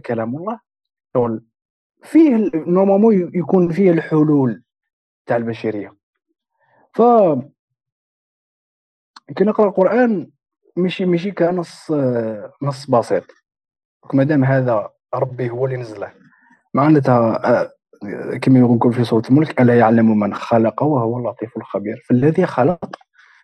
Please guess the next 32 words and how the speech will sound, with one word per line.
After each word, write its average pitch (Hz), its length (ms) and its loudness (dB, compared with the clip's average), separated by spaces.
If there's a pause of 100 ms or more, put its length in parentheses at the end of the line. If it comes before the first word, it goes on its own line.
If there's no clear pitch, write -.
(300)
هو 226 100 6
الذي 214 320 4
أنزل. 110 280 2 (480)
هذه 170 120 4
في 196 60 2
العقيدة 139 340 2
تاعنا، 107 340 -6
اللي 175 300 2
خلق 220 240 0
الإنسان 131 440 -4
هو 165 160 0
اللي 185 340 0
أنزل 151 280 -2
له 139 120 -2
الكتاب، 131 460 -8 (680)
آه، 127 300 2
مناسب 147 480 0
له. 104 160 -6 (800)
هل 269 260 2
في - 60 -2
القرآن، 247 360 0
أنا 208 120 0
كنت - 240 -4
نش-، 180 200 -2 (260)
كي 180 80 -2
دخلت 233 260 -2
في - 60 -16
ال-، 151 280 -2
في 131 120 -18
فترة 165 240 0
تاع 156 120 2
ال-، 135 300 -4